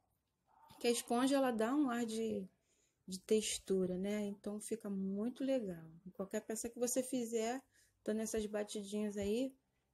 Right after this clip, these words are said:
ela fica com cara de textura. Bom, e agora eu pinto de preto, porque eu não queria que o fundo tivesse nada de branco, que as pessoas olhassem assim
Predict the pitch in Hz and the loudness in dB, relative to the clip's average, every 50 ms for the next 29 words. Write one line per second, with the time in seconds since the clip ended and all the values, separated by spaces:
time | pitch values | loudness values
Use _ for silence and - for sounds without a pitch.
0 | _ - 208 208 202 196 - 214 208 - 208 - - 220 220 - 214 214 220 220 | _ -8 -6 -6 -6 -6 -6 -6 -6 -6 -8 -8 -10 -10 -8 -6 -4 -2 -2 -2
1 | 214 226 233 - 285 311 311 - - - - 180 170 165 165 165 165 170 _ _ | -4 -4 -4 -4 -2 -2 -2 -4 -8 -8 -8 -8 -8 -8 -10 -14 -16 -20 _ _
2 | _ _ _ _ _ _ _ _ _ _ _ _ _ _ _ _ _ _ _ _ | _ _ _ _ _ _ _ _ _ _ _ _ _ _ _ _ _ _ _ _
3 | - - - - - - _ _ _ - 208 220 214 208 214 233 247 254 247 240 | -20 -20 -20 -20 -20 -20 _ _ _ 0 2 4 4 6 6 6 6 4 4 4
4 | 254 254 277 285 269 269 - - 254 277 302 285 240 220 - - - - 196 196 | 4 4 6 4 2 0 0 2 6 6 6 6 4 2 -2 -4 -4 -4 -4 -6
5 | 190 - _ _ _ _ _ _ _ _ _ _ _ _ _ _ _ _ 208 226 | -10 -14 _ _ _ _ _ _ _ _ _ _ _ _ _ _ _ _ -4 -2
6 | 277 277 - - _ 233 226 226 233 240 240 233 - _ - 190 185 - _ 220 | -2 -2 -4 -2 _ 4 6 8 8 6 6 2 -2 _ -12 -12 -12 -12 _ -6
7 | 202 - - - 233 233 233 233 240 233 - 254 240 226 233 240 254 254 254 - | -4 -4 0 2 2 2 2 0 -2 -4 -2 -2 -2 -2 0 0 -2 -2 -2 -6
8 | - - 247 247 240 240 240 226 - - - 240 240 262 277 277 277 254 226 214 | -6 -4 -2 0 0 0 0 0 0 0 0 2 4 4 6 6 6 6 4 2
9 | 202 196 190 - - - - - _ _ _ _ _ _ _ _ _ _ _ _ | -2 -6 -8 -10 -14 -18 -20 -20 _ _ _ _ _ _ _ _ _ _ _ _
10 | _ _ _ _ - - 214 214 233 240 233 - - 240 226 226 226 247 269 269 | _ _ _ _ -12 -4 2 4 4 4 4 0 -2 -2 0 0 0 0 0 0
11 | 277 262 285 247 226 208 196 190 185 185 185 - - 202 202 - - - 214 202 | 0 0 0 0 0 0 0 0 -2 -4 -4 -6 -6 -6 -6 -6 -6 -4 -4 -4
12 | - - 226 233 220 220 240 247 240 226 208 202 190 202 226 240 240 233 - - | -2 0 0 0 2 2 2 2 2 2 0 0 0 -2 -2 -2 -2 -4 -4 -2
13 | 214 208 202 - - - 233 262 277 262 233 208 208 | -2 -2 -4 -4 -6 -2 0 2 2 2 2 0 -4